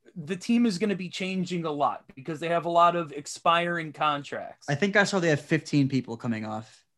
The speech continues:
Speaker 1: Yeah.
Speaker 2: Or, uh, w-, between U F A and R F A, which is crazy. It's like your entire team.
Speaker 1: So what do you, what do you think of Minnesota going forward? Or how, what, from what you saw in this playoff matchup even?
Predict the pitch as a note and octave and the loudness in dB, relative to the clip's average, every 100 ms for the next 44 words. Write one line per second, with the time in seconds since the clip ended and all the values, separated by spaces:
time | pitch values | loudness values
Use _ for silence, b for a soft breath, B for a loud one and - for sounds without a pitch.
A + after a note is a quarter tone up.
0 | _ _ _ _ - D#3+ C3 - _ _ | _ _ _ _ -4 -2 -2 -8 _ _
1 | _ - E3+ F3+ E3 E3+ D3 E3 D3 C#3+ | _ 2 4 4 2 -2 -2 2 4 4
2 | C3+ C#3 A2 A2 G#2 G2 A2 F#2 A2+ A2+ | 4 0 -2 -2 -4 -4 -4 -4 -4 -4
3 | A2+ G#2+ - _ _ _ _ _ _ - | -8 -8 -12 _ _ _ _ _ _ -8
4 | A#2 G2+ G2+ G2+ A#2+ A2+ A#2+ A2+ A2+ G#2 | -6 -6 -8 -10 -10 -4 -2 0 -2 -4
5 | F#2 F2+ C#2 - _ _ _ _ _ _ | -6 -8 -8 -10 _ _ _ _ _ _
6 | _ _ _ _ _ _ _ _ _ _ | _ _ _ _ _ _ _ _ _ _
7 | _ _ _ _ _ _ _ _ _ _ | _ _ _ _ _ _ _ _ _ _
8 | F#3+ G#3 A#3 A#3 B3 A#3+ C4 F#3+ G#3+ G#3+ | -6 -4 -2 0 -2 0 -2 2 2 2
9 | F#3+ F3+ G#3 G#3 G3+ G#3+ G3+ G3 G3 G3 | 0 -4 -2 -2 -2 -4 -2 0 0 -2
10 | F#3 E3+ A2 G#2+ - _ _ _ - D3 | 2 4 4 -4 -14 _ _ _ -10 -2
11 | D3 C#3+ E3 D#3+ F3 E3+ D3+ E3+ E3+ F3+ | 0 2 0 2 2 0 -2 0 2 2
12 | F#3 F3+ F3+ - - G3 F#3 F3 F3 b | 2 0 -2 -8 -4 4 6 8 6 b
13 | b b F3 F3 F3+ F3+ F#3+ F3+ C#3+ C3 | b b 2 4 4 4 4 6 6 6
14 | D3+ A2+ A#2+ A#2 A2+ A#2+ A2+ A2 | 2 -4 -4 -4 -6 -6 -6 -8